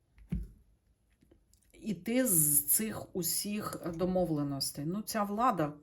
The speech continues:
м, ще наробить нам кардебалета. Я так скажу, е,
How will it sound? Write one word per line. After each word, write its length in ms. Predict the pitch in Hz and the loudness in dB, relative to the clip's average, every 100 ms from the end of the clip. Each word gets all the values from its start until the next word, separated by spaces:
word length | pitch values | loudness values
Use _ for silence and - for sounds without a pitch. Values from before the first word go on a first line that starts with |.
| - | -8
м, 560 | 160 147 139 139 135 - | -6 -6 -6 -8 -8 -8
ще 240 | - 220 | -4 -2
наробить 400 | 202 196 180 156 | 0 2 2 2
нам 280 | 151 147 147 - - - - - - | 0 0 -2 -6 -20 -20 -20 -20 -6
кардебалета. 760 | 170 165 165 165 160 147 147 - - - - - - - - | -2 4 4 6 4 2 -4 -8 -16 -14 -14 -14 -18 -16 2
Я 200 | 226 294 | 8 10
так 240 | 247 - | 8 6
скажу, 520 | - - 165 147 143 147 - - | 2 2 -2 0 -4 -6 -14 -8
е, 560 | 151 160 160 156 156 | -2 2 2 2 2